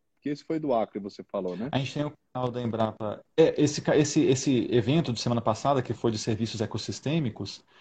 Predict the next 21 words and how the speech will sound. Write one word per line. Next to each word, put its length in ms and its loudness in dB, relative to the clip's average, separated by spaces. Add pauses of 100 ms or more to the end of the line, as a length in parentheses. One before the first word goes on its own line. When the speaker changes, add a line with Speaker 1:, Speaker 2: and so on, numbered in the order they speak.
(200)
Speaker 2:
é, 100 4
inclusive 300 2
teve 180 4
as, 220 2
as 120 0
iniciativas 460 0
de 60 -8
pagamento 340 0
de 60 -14
serviços 200 -4
ambientais 380 -2
mostradas 480 -4
lá, 160 -2
né, 140 -4
que 60 -20
tá 120 -2
correndo 260 -2
no 60 0
Amazonas, 500 -2
Mato 160 -8
Grosso, 440 -4